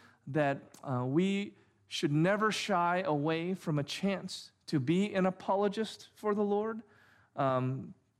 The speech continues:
Paul told Timothy in Second Timothy four, "Preach the word, preach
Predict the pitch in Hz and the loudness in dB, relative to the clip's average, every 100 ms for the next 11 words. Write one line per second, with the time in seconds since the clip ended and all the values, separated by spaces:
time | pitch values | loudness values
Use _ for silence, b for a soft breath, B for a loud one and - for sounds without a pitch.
0 | _ 151 156 156 165 156 - 165 170 180 | _ -2 -2 0 -2 -2 0 0 2 0
1 | 170 160 131 127 160 151 143 165 156 151 | 0 2 0 -2 -2 -4 -2 0 0 0
2 | 143 - 175 190 196 B B - 262 247 | -2 -2 0 2 0 B B 0 0 0
3 | - 240 240 277 156 110 110 b _ - | -4 -2 2 2 2 -2 -6 b _ -2
4 | 233 - - - | 0 0 -4 -10